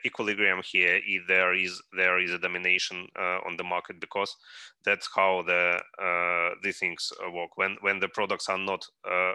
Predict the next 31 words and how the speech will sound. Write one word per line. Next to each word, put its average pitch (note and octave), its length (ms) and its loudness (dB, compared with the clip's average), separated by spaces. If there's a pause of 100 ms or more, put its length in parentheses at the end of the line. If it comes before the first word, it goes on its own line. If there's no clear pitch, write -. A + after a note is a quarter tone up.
(100)
very F#2+ 220 4
differentiated G2 720 0 (100)
and F#2+ 200 0
liquid G2 240 -8
staking F#2 440 -2 (360)
tokens G2+ 340 -6
are F2+ 80 0
not F#2 280 -4
very F2 180 2
differentiated F2+ 580 -2
to F2+ 140 -10
most - 220 -10
users, F2 400 -10 (600)
uh, F2+ 320 4
they, F#2 220 6 (100)
they, F2 300 6
they F#2 140 4
want, F#2 280 -2
uh, F2+ 240 0 (360)
an G2+ 160 -6 (100)
Ether G2 300 4
with, F2+ 280 -4 (140)
with F#2 160 -4
some, F2 400 -4 (100)
uh, F#2+ 220 0
staking - 320 -2
rewards F#2 260 -4
on F#2 100 -12
top, C3+ 200 0 (140)
and, F#2 420 0
uh, F2+ 200 2